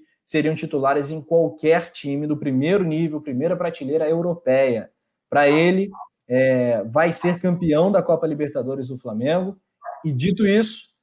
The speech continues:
ele dá uma cornetada na vergonha dos suplentes do Flamengo, falando que eles gritam mais do que a Valéria Lynch. É... Túlio, o que, que você acha desse,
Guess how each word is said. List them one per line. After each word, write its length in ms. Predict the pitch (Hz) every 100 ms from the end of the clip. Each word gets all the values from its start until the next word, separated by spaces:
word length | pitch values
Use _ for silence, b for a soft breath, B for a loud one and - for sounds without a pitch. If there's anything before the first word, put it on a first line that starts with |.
| _ _ -
ele 140 | 185
dá 140 | 160 156
uma 100 | 160
cornetada 920 | 175 180 190 151 147 160 170 170 147
na 160 | 147
vergonha 1040 | 143 139 147 117 131 147 160 175 185 190 190 B B -
dos 440 | 143 151 151 131
suplentes 600 | 156 135 143 151 151 156
do 120 | 156
Flamengo, 480 | 151 180 135 127 113
falando 300 | - 127 139
que 80 | 143
eles 180 | 147 127
gritam 440 | 117 143 160 170
mais 300 | 127 139 151
do 120 | 143 143
que 100 | 147
a 240 | 147 135
Valéria 540 | 113 139 127 135 147
Lynch. 680 | 131 123 131 110 - - - _ _ _ _ _ _ _
É... 500 | 123 127 123 120 120 117 113 104 - _ _ _ _ - _ 123
Túlio, 340 | - 170 143 110
o 40 |
que, 160 | 110 147
que 80 | -
você 80 |
acha 260 | 156 147 151
desse, 680 | 147 139 - 139 110 104